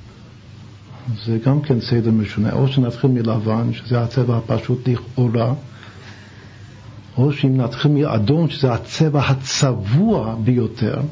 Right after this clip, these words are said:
סתם צבע בלשון חז"ל זה אדום, סתם להיות צבוע זה להיות אדום.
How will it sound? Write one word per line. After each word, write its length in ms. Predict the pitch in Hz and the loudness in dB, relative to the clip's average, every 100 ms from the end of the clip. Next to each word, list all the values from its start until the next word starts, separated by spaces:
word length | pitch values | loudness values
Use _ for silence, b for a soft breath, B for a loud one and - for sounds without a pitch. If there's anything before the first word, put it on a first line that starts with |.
| B B B B - - - | B B B B -20 -16 -10
סתם 420 | - - 180 190 - | -6 0 2 2 0
צבע 680 | - - 190 185 139 127 151 | -4 0 2 4 2 4 2
בלשון 460 | 135 127 131 143 | 2 2 2 2
חז"ל 220 | 135 131 131 | 4 2 2
זה 280 | 135 123 | 2 2
אדום, 440 | 120 110 117 117 135 - B B B B B B B B B B - - - - | 2 2 0 0 -2 -6 B B B B B B B B B B -20 -20 -20 -10
סתם 720 | - - - - 196 151 123 117 - - - | -6 -4 -4 0 2 2 2 -2 -6 -8 0
להיות 220 | 123 143 | 2 0
צבוע 880 | - - 143 113 151 190 123 113 156 - - B B B B B B - - | -2 0 0 2 2 2 0 0 -2 -4 -16 B B B B B B -20 -6
זה 140 | 117 120 | 0 2
להיות 340 | 131 135 - | 2 0 0
אדום. 520 | 117 104 113 104 123 | 0 2 2 2 0